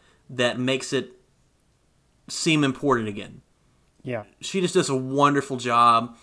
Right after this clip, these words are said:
Speaker 1: and I am so glad that she has got all three of these guys to manage. And just think, just a couple months ago, she was only managing Andrade,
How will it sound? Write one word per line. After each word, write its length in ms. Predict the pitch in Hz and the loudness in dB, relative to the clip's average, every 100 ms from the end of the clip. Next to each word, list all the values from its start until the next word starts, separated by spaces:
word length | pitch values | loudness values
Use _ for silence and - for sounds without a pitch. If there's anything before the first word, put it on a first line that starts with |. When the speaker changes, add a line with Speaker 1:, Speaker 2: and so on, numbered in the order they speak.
| - _ - | -20 _ -8
Speaker 1:
and 300 | 123 120 117 | -2 -2 -2
I 220 | 127 139 | 0 2
am 180 | 135 123 | 2 0
so 360 | - - 156 151 | -4 0 2 2
glad 540 | 139 131 127 127 120 | 2 2 2 0 0
that 240 | 117 113 - - _ | -2 -2 -8 -20 _
she 520 | - - 151 143 143 131 | -10 -2 2 4 4 0
has 300 | 104 135 131 | 0 -2 2
got 240 | 139 127 | 2 2
all 200 | 156 185 | 4 4
three 280 | 180 170 156 | 4 2 2
of 60 | 147 | 4
these 220 | 147 - | 2 2
guys 280 | 143 135 127 | 2 2 0
to 100 | 131 | -2
manage. 500 | 123 123 123 123 - - - - | -2 -2 -4 -6 -14 -20 -20 -8
And 220 | 143 156 | -6 -2
just 160 | 190 - | -2 0
think, 160 | 226 | 0
just 100 | 180 | 0
a 60 | - | 4
couple 180 | 233 214 | 4 6
months 240 | 233 247 | 4 4
ago, 200 | 180 180 | 4 4
she 100 | 175 | 4
was 140 | 180 - | 2 2
only 280 | 160 208 208 | 0 2 2
managing 380 | 202 202 190 | 0 0 0
Andrade, 400 | 190 165 175 180 | 2 4 6 6